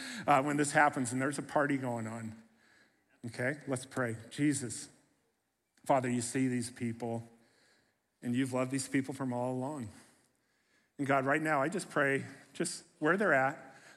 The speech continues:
they would pray something just silently to you like this. There's no magic words, but Father, something like this.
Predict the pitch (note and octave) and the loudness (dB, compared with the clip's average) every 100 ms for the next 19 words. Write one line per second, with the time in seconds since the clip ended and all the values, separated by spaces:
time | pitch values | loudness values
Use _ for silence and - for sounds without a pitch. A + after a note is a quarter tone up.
0 | - C#3 D3 C#3+ D3+ D3+ D#3+ F3 E3+ F3+ | 0 2 2 2 0 0 -2 -2 -4 -4
1 | - - B2+ D#3 E3+ E3 E3+ F#3 D3 C3 | -4 2 4 4 0 -2 -2 -2 0 2
2 | C#3 C3+ - - _ _ _ _ _ - | 0 -2 -8 -20 _ _ _ _ _ -2
3 | B2 - - G2+ G2+ - - C3+ C#3+ D3+ | -2 -2 -4 -4 -6 -10 -4 -2 0 0
4 | C#3+ C3 D3 - A#2+ A2+ A2 A2+ A2 G#2+ | 2 0 -2 -6 -4 -2 -2 -4 -6 -10
5 | - _ _ _ _ _ _ _ _ - | -16 _ _ _ _ _ _ _ _ -4
6 | B2+ C3+ B2+ B2 - C3 D3 C3+ C3 A2+ | 0 2 0 -2 -4 -4 -4 -4 -4 -6
7 | G#2 G2+ | -6 -8